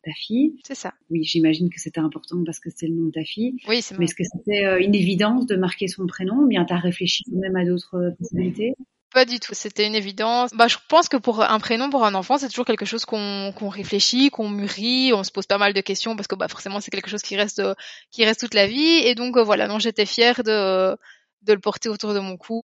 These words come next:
Speaker 2: Ça, ça a tout de suite été une évidence que ce serait son prénom qui serait, euh, qui serait indiqué.
Speaker 1: Et aujourd'hui, c'est peut-être un peu une belle question, mais si tu le portes, est-ce que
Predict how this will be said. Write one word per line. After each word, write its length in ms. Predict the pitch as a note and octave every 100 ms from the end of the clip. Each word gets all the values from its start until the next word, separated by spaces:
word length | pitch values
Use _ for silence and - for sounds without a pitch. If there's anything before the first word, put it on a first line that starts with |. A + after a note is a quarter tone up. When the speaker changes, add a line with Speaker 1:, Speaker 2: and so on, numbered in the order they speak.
| _
Speaker 2:
Ça, 60 | F#3
ça 180 | - F#3+
a 40 |
tout 120 | -
de 60 | -
suite 160 | - C4
été 160 | A#3
une 80 | G#3+
évidence 320 | G3 G#3+ A3
que 120 | -
ce 100 | G#3
serait 180 | G#3 G#3
son 140 | G3 F#3+
prénom 260 | G3 F#3+
qui 140 | F#3+ G#3
serait, 200 | - F#3
euh, 120 | F3+
qui 160 | -
serait 160 | - F#3
indiqué. 420 | F3+ F3+ - A3 _ _ -
Speaker 1:
Et 260 | F#3 F3+ -
aujourd'hui, 540 | F#3 F3 E3+ E3 F#3
c'est 100 | -
peut-être 180 | E3+ F3
un 100 | F3 D#3+
peu 340 | F3+ F3 - - _ D#3
une 140 | D#3+
belle 180 | E3+ D3+
question, 320 | D#3+ - G3 G3+
mais 240 | F#3 D#3+ -
si 180 | - F3
tu 120 | E3+
le 80 | D3+
portes, 360 | - A3+ C4 -
est-ce 240 | F#3+ F3+
que 240 | - F3+